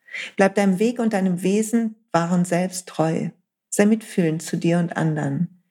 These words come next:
denn dies ist die Essenz der Buddhaschaft. Und wenn wir das mal auseinandernehmen, lass keinen Ärger entstehen. Ärger ist eine Illusion. Ärger ist der Glaube, es wäre anders besser.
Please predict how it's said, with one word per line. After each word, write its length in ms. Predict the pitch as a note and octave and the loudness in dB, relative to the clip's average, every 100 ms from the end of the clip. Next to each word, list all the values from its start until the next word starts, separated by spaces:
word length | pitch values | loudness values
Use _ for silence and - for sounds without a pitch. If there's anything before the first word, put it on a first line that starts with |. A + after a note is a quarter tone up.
| - | 0
denn 100 | E3 | 2
dies 260 | D#3 F3 - | 4 2 0
ist 200 | G3+ - | -4 0
die 100 | F#3+ | 0
Essenz 500 | D#3+ - D#3+ D#3+ E3+ | 0 -2 0 0 0
der 100 | F3 | 0
Buddhaschaft. 760 | E3+ D#3 D3 D3 - E3+ - _ _ _ _ - - - - - - _ _ _ - | 0 0 0 -4 -8 -10 -12 _ _ _ _ -16 -14 -10 -10 -12 -16 _ _ _ 2
Und 100 | G#3+ | 4
wenn 160 | B3 | 4
wir 80 | C#4 | 2
das 240 | A3+ A#3+ A#3+ | 0 -2 0
mal 160 | B3 | -2
auseinandernehmen, 760 | G#3 A3 G#3 B3+ E4 A3 G3 F#3+ | 0 0 2 0 0 0 0 0
lass 200 | G3+ - | -2 -4
keinen 480 | A3 B3 B3 A#3 - | -2 0 0 -2 -2
Ärger 340 | A3 A#3 A3+ | -2 -2 -2
entstehen. 480 | G#3+ G3+ - G#3 F3+ | -2 -2 0 0 0
Ärger 340 | - G#3 G#3+ | 0 0 0
ist 180 | G3 G3 | -2 -2
eine 280 | - G3 E3 | 0 0 0
Illusion. 540 | F#3+ F#3 F3 E3 D#3 - | -2 -2 0 0 -2 -2
Ärger 420 | A3+ D4+ D4 - | 0 2 0 -2
ist 200 | G3+ - | -4 -2
der 100 | F#3+ | -2
Glaube, 560 | F3+ F3 G#3 A3+ A3+ - | 0 0 0 0 0 -2
es 160 | F#3 | -4
wäre 380 | G3 G3+ G3 - | -2 0 -2 -2
anders 440 | G#3 A3+ A3+ - - | 0 2 0 -2 -2
besser. 500 | F3+ - - - | -2 -2 -8 -8